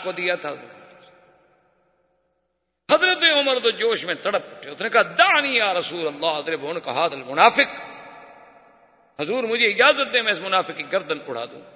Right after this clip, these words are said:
اس نے فرمایا، "ماذا تقول یا عمر انہ بدری؟" وَإِنَّ اللَّهَ اطَّلَعَ إِلَىٰ أَهْلِ بَدْرٍ فَقَالَ اعْمَلُوا مَا شِئْتُمْ فَإِنِّي قَدْ غَفَرْتُ لَكُمْ۔ یا عمر،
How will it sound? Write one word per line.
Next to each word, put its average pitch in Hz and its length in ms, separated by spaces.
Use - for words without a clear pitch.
اس 139 60
نے 156 60
فرمایا، 202 260
"ماذا 302 300
تقول 262 460
یا 220 80
عمر 196 240
انہ 170 580
بدری؟" 143 480
وَإِنَّ 165 380
اللَّهَ 143 420
اطَّلَعَ 214 640
إِلَىٰ 214 360
أَهْلِ 220 260
بَدْرٍ 269 580
فَقَالَ 214 320
اعْمَلُوا 180 640
مَا 160 180
شِئْتُمْ 151 500
فَإِنِّي 156 460
قَدْ 147 200
غَفَرْتُ 151 460
لَكُمْ۔ 147 400
یا 202 200
عمر، 269 240